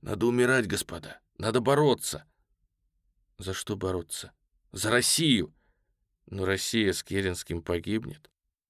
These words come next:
Тут уже не приходится рассуждать с Керенским или с кем иным, лишь бы не с большевиками. "Мы готовы", —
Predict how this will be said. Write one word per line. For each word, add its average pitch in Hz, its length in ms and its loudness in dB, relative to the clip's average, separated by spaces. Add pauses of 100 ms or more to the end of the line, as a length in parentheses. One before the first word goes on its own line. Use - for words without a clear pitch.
(140)
Тут 110 180 -4
уже 120 160 4
не 123 80 4
приходится 117 600 2
рассуждать 110 560 2
с - 120 -2
Керенским 117 760 2
или 113 120 4
с - 100 0
кем 127 240 4
иным, 110 520 2
лишь 131 220 2
бы 135 100 0
не 156 80 2
с 135 60 0
большевиками. 143 800 2 (720)
"Мы 117 140 2
готовы", — 107 560 0